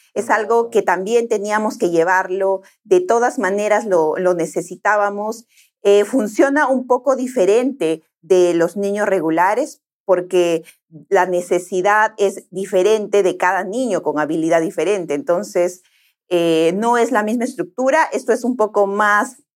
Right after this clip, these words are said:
Speaker 1: personalizado. Tenemos grupos pequeños de un niño a veces, a veces de dos o tres niños que tienen habilidades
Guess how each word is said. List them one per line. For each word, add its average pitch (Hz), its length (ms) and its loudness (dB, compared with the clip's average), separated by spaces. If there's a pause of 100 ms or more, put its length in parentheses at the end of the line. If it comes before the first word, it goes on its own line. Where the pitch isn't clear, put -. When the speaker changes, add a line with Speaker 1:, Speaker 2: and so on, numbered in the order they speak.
Speaker 1:
personalizado. 220 1200 0 (400)
Tenemos 226 400 2
grupos 226 280 0
pequeños 202 540 0
de - 220 0
un 220 200 -2
niño 254 440 2
a 214 60 2
veces, 226 520 0
a 165 80 2
veces 185 300 -4
de 170 120 0
dos 208 480 2
o 180 140 -2
tres 185 260 0
niños 208 580 -4 (360)
que 190 100 2
tienen 240 360 -2
habilidades 190 720 0